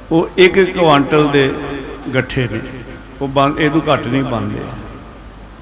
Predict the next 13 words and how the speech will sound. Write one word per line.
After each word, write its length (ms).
ਤੇ 120
ਕੁਝ 240
ਨਾਲ 300
ਤੂੜੀ 340
ਹੈ, 300
ਤੇ 240
ਉਹ 140
ਤਿਆਰੀ 440
ਹੋ 140
ਰਹੀ 280
ਹੈ। 120
ਕੱਲ੍ਹ 260
ਨੂੰ 180